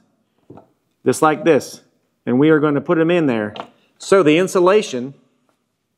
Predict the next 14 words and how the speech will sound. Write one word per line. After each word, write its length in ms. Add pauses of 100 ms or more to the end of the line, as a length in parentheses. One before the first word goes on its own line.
(500)
is 240
right 360
up 160
against 600
the 60
cutter 260
head. 260 (2250)
And 120
you 60
have 240
the 120
excess 680
over 180
here. 340